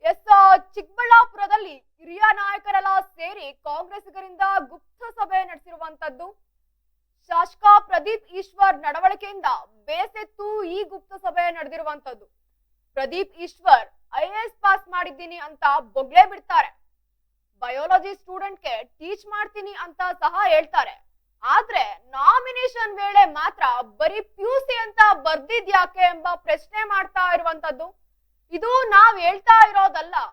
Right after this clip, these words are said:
ಅವರ ಜೊತೆಗಿರುವ ನಂದಿ ಅಂಜನಪ್ಪನವರೇ ಹೇಳ್ತಾ ಇರುವಂತದ್ದು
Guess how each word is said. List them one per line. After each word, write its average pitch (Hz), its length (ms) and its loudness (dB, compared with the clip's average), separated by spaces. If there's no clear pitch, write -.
ಅವರ 254 180 -14
ಜೊತೆಗಿರುವ 359 400 -12
ನಂದಿ 349 340 -14
ಅಂಜನಪ್ಪನವರೇ 381 1200 -2
ಹೇಳ್ತಾ 359 380 0
ಇರುವಂತದ್ದು 330 640 -8